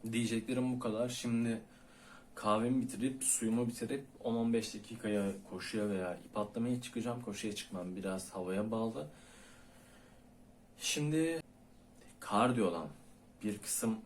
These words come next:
videonun sonuna eklemeyi düşünüyorum. Biraz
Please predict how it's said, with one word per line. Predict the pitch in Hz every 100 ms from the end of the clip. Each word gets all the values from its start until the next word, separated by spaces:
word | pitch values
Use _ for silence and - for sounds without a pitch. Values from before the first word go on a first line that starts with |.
| - -
videonun | 101 92 87
sonuna | - 92 90 -
eklemeyi | - - 104 120
düşünüyorum. | 120 - 123 117 117 127 - - - - - - - -
Biraz | 110 110 107 110